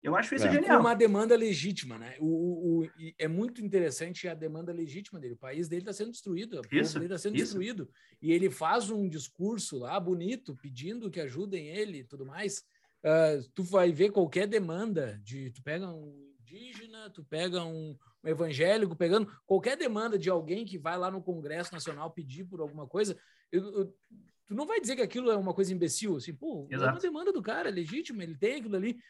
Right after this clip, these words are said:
Speaker 3: Mas, cara, tu tá fazendo de um jeito certo, do jeito errado, é, é,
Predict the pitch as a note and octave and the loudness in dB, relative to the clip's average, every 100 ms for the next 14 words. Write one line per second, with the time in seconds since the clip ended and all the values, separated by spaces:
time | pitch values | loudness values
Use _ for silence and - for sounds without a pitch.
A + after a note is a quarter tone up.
0 | _ A#3+ A3+ B3+ D4+ - A3+ G3+ F#3+ G#3 | _ -6 -2 2 2 0 0 2 2 4
1 | G3 G3 B3+ D#4 F#3+ G3 G3 - D#3+ F3 | 4 4 2 2 -2 0 0 0 -6 -4
2 | D#3+ E3+ E3+ F3+ D4 D#3+ C#3+ D3+ E3+ D#3+ | 2 2 4 0 0 -4 -6 -6 -2 -2